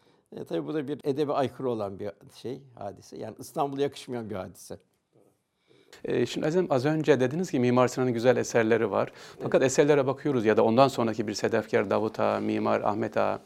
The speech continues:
Speaker 2: Evet.
Speaker 1: Tahir Ağa baktığımız
Speaker 2: Evet.
Speaker 1: zaman sadece bina yapmıyorlar. Orada bir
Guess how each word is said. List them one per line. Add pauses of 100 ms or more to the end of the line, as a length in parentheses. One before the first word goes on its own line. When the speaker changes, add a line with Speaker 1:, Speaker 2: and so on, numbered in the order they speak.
(320)
Speaker 2:
Evet.
Speaker 1:
Tahir
Ağa
baktığımız
Speaker 2:
Evet.
Speaker 1:
zaman
sadece
bina
yapmıyorlar.
Orada
bir